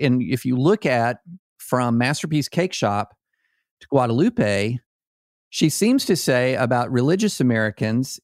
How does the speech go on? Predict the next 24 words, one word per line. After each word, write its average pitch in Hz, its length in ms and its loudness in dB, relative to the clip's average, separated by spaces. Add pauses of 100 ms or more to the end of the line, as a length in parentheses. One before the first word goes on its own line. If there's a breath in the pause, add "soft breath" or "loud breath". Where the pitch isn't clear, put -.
even 160 480 2
when 139 320 2
she's 127 260 -2
going 123 300 0
to, - 280 -6
even 160 320 2
when 135 140 2
they're 123 220 2
gonna 120 300 -2
be 120 340 -2
in 107 160 -2
sort - 180 -6
of 104 100 -2
extremely 160 640 0
non-politically 127 920 0
correct 117 400 -2
causes, 127 640 -2 (560)
"I 160 80 2
don't 226 140 0
want 208 200 0
you 170 60 0
to 160 80 4
target 175 480 0
them 120 380 0